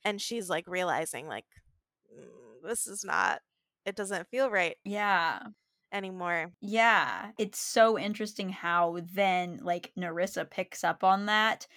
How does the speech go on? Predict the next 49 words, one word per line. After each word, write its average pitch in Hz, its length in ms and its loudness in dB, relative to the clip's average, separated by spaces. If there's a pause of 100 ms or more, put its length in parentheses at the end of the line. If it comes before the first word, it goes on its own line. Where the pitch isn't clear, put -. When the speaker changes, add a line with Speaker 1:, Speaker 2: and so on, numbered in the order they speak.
(240)
Speaker 2:
and 185 340 -2
tells 185 480 2
her 180 440 2 (440)
that 165 520 0 (160)
the 180 260 -2
apple 175 360 0
will 180 140 -2
make 160 260 -8
her 175 140 -4
forget. 170 680 -4 (160)
It's 190 220 -8
not 202 200 4
like, 180 180 0
"Oh, 202 200 6
this 190 240 -2 (100)
apple 185 320 -2
will 180 100 -4
make 180 400 -8
all 190 140 2
your 180 160 -2
wishes 185 300 -6
come 180 180 -4
true," 175 340 -6
or, 175 180 -4
like, 170 200 -6
whatever, 170 300 -2
it's 175 180 -10
just 190 120 -8
like, 165 180 -6 (240)
"It 190 40 -2
will 185 80 2
make 190 260 -4
you 202 80 -4
forget 180 640 0 (100)
that 160 100 -4
you 170 240 -8
ever 175 500 -4 (260)
met 175 300 -2
Robert. 170 600 -2
It - 60 -10
will - 140 -8
make 180 220 -10
you 185 80 -4
Speaker 1:
Mm-hmm. - 20 -4
Speaker 2:
happy 180 760 2 (220)
to - 120 -6
go 175 160 -2
back 175 460 0
with 175 200 -4